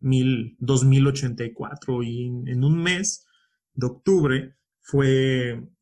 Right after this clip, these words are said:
fueron dos mil ochocientas, eh, muertes por suicidio. O sea, fueron más muertes de suicidio que todo, eh, el país por covid.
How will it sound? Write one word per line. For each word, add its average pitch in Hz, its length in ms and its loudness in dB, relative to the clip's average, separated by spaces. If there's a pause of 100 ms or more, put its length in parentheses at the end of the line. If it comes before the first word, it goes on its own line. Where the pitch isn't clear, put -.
(100)
fueron 143 260 2
dos 117 200 0
mil 123 680 -2
ochocientas, 123 1120 -6 (280)
eh, 139 400 -14
muertes 123 560 -4
por 117 260 -12
suicidio. 135 600 -10
O 135 60 -16
sea, - 340 -14 (100)
fueron 165 400 -4
más 143 180 0
muertes 151 380 -2
de 135 100 0
suicidio 135 600 -4 (380)
que 143 360 -2 (480)
todo, 139 680 0
eh, 113 520 -10 (540)
el 113 320 -6
país 120 680 -2 (420)
por 120 340 -6
covid. 107 340 -6